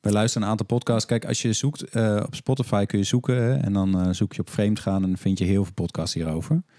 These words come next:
Met allerlei verschillende visies overigens. Ook interessant om eens te luisteren.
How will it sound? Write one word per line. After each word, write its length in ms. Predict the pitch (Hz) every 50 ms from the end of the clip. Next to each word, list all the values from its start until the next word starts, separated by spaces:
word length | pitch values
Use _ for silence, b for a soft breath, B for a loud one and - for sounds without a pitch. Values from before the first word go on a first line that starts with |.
| B B B B B B B _
Met 160 | - 95 -
allerlei 260 | - 104 117 107 95
verschillende 380 | 92 - - 101 95 92 90 -
visies 340 | - 107 107 - 110 92
overigens. 460 | 101 95 104 101 - - 131 127 - -
Ook 180 | 98 98 -
interessant 480 | - 98 95 - - - 98 95 92 -
om 80 | 92
eens 160 | 92 92 - -
te 80 | -
luisteren. 380 | 90 90 92 92 - - -